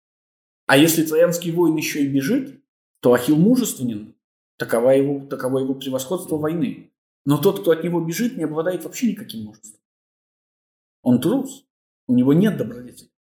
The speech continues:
И в этом смысле господин не просто добродетелен, а раб менее добродетелен. Воля к власти господина проявляется не только в этих физических вещах. Воля к власти господина и в этом историческое движение, как мы увидим из генеалогии, также начинает проявляться в духовном.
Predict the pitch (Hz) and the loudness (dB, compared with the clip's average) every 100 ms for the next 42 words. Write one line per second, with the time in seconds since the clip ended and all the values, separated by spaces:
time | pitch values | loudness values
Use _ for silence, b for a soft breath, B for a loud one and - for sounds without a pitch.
0 | _ - 214 254 233 240 302 - 220 190 | _ 2 6 6 4 0 -2 0 2 2
1 | 170 170 - 208 208 262 202 190 - 262 | 2 -2 -2 -2 0 0 0 -2 0 -2
2 | - 202 170 160 156 170 160 160 185 175 | 0 0 2 0 -2 -2 0 -2 -2 0
3 | 135 123 120 - _ - 139 135 139 151 | 0 0 -2 -8 _ -4 0 0 0 0
4 | - - 160 165 151 123 110 113 120 113 | -2 -8 -2 0 2 0 -2 -8 -10 -14
5 | 113 - _ _ _ - 151 208 202 202 | -18 -20 _ _ _ -10 2 2 2 -2
6 | 202 - 175 170 - 170 202 180 165 160 | -4 -4 -4 -4 -4 -6 -6 -6 -6 -4
7 | 170 165 170 170 226 - 160 170 165 - | -4 -4 -8 -2 -2 -2 -2 0 0 -4
8 | - 131 147 - - - - - - - | -10 -10 -10 -10 -14 -18 -18 -14 -10 -10
9 | - - _ _ - 151 202 202 - 185 | -12 -20 _ _ -4 4 6 6 2 -4
10 | 190 320 147 - 170 196 240 185 160 160 | -6 -6 -8 -6 -6 -2 0 0 0 0
11 | 175 170 160 175 180 160 - 139 135 139 | 0 -2 -4 -4 -4 -6 -4 -2 -2 -4
12 | 139 120 117 113 127 139 131 131 120 117 | -2 -2 -4 -6 -6 -4 -4 -4 -8 -10
13 | - 131 131 175 190 156 - 185 175 170 | -8 -4 0 0 0 -2 -2 -4 -4 -4
14 | 160 160 160 170 160 143 143 139 165 160 | -6 -6 -6 -6 -6 -6 -4 -2 -2 -2
15 | 135 135 139 170 147 123 - - | -8 -8 -6 -2 0 0 -4 -10